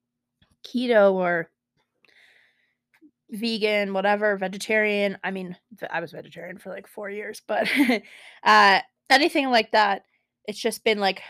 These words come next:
sorta on my own terms. So if I stopped doing it, I didn't, like, feel bad about myself as much as I do right now, but that's my thing. Like, I keep saying, "Don't feel bad about yourself if you fuck up on something," and, like, that's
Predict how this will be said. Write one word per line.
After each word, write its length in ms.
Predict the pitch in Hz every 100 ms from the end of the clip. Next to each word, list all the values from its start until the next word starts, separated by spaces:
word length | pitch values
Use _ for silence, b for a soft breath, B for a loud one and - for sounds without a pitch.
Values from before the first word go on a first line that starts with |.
| B B
sorta 340 | - 214 202
on 120 | 196
my 160 | 196 170
own 180 | 180 185
terms. 460 | - 202 180 185 -
So 140 | 196
if 180 | 190 190
I 80 | 196
stopped 440 | - 196 190 -
doing 240 | 220 190 185
it, 160 | 175 -
I 80 | 175
didn't, 260 | 196 202
like, 240 | 180 175 - _ _ -
feel 220 | 185 175
bad 320 | - 127 139
about 280 | 185 240 254
myself 420 | 262 - 277 285
as 140 | 302 302
much 160 | 320
as 100 | 339
I 140 | 320 339
do 160 | 339
right 180 | 330 330
now, 240 | 330 349 392 B B B B -
but 320 | 285 311 294 _ _ - -
that's 220 | 269 262
my 120 | 302
thing. 380 | 285 320 349 277
Like, 260 | 208 208 208
I 120 | 233
keep 200 | - 302
saying, 300 | - 339 311
"Don't 180 | 277 -
feel 140 | 311
bad 220 | - 320
about 220 | 339 294 247
yourself 340 | 240 - 233
if 160 | 247 -
you 60 | 302 302
fuck 160 | 311
up 140 | 330 302
on 120 | 277
something," 440 | 269 247 254 220 208
and, 100 | 214
like, 160 | 208
that's 300 | 240 269 -